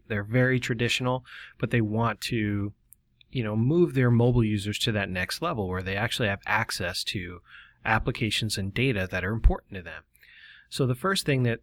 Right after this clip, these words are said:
you know, they asked about was, "Well, does this just mean I, I punch a bunch of holes in my firewall,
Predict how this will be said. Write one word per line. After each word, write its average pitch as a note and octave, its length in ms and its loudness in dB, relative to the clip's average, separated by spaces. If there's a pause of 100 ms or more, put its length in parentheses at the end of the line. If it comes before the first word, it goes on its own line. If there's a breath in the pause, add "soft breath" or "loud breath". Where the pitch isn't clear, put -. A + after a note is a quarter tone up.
you C#3+ 100 2
know, A2 100 0
they G#2+ 160 -2
asked D#3 300 -2
about G2 340 -2
was, A2 320 -4
"Well, C#3+ 300 -2 (480 loud breath)
does C#3 160 -2
this G#3 180 0
just - 180 -4
mean D3+ 220 2
I, G#2+ 240 0
I A2+ 80 0
punch - 300 2
a A#2+ 40 -2
bunch A#2 280 -2
of - 80 -6
holes C3+ 440 2
in A2 80 -2
my F#2 180 -6
firewall, A3 760 -2